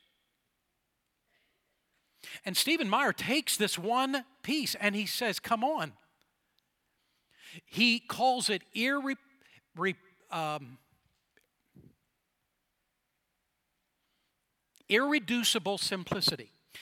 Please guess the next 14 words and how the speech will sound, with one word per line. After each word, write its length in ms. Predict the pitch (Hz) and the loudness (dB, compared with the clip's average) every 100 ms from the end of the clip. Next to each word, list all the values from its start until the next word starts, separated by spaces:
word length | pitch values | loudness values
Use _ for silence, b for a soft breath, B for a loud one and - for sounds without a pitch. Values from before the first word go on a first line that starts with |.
| B B - | B B 2
Irreducible 720 | 233 285 240 240 - 202 208 | 4 4 2 0 0 0 0
simplicity, 720 | - 185 165 269 - 185 135 B B 165 | 0 -2 -4 -2 -2 -2 -4 B B -6
in 140 | 196 | -4
which 180 | 196 254 | -2 0
he 80 | 254 | 0
says 400 | - 269 214 208 185 | 2 2 2 -2 -4
not 340 | 185 226 196 | 4 4 4
one 240 | 208 294 349 | 0 0 0
part 320 | - 277 302 | 4 6 6
of 100 | 208 | 4
it 120 | 190 | 2
will 140 | 185 | 0
work 460 | 175 285 185 170 - _ _ _ | 4 4 4 -2 -12 _ _ _
unless 380 | 208 208 214 | 0 2 2